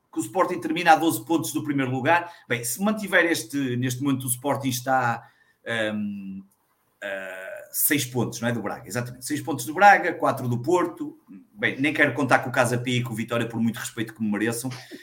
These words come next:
mas, mas seria absolutamente ridículo estar agora aqui a fazer contas com eles. Mas já não digo nada, porque eu, sinceramente, e termino, o meu maior receio é que esta época se transforme numa época de doze treze, em que tu entravas em campo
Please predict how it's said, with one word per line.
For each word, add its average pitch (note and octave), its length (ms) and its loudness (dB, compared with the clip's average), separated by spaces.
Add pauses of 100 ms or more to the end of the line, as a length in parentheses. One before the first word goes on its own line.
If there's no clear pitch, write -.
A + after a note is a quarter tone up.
mas, - 360 -2
mas G#2+ 220 -4
seria A2 240 0
absolutamente A2+ 520 -2
ridículo A2+ 340 -2
estar A2 200 -2
agora G#2+ 200 0
aqui G#2 140 -6
a A2+ 40 -6
fazer A#2 240 -6
contas A2+ 280 -8
com B2+ 200 0
eles. C#3 200 0 (260)
Mas C#3+ 180 2
já E3 140 8
não E3 120 0
digo F#3 200 0
nada, E3 240 6
porque E3 260 -6
eu, G#3+ 60 -2
sinceramente, G3 720 -2
e - 20 -8
termino, C#3+ 480 0 (340)
o D#3 120 -4
meu G3 220 4
maior F3 320 4
receio D3 640 -2 (300)
é D#3 120 2
que D#3 480 -2 (100)
esta D#3 300 -2
época D3 460 2
se E3 100 -8
transforme F#3+ 560 -2
numa G3+ 180 -4
época A3 280 -2
de G#3+ 60 -8
doze A3+ 220 -4
treze, A3+ 400 -2 (220)
em G3+ 100 -2
que G3+ 140 -6
tu A3+ 140 -4
entravas F#3 420 0
em F#3+ 140 -2
campo E3 520 0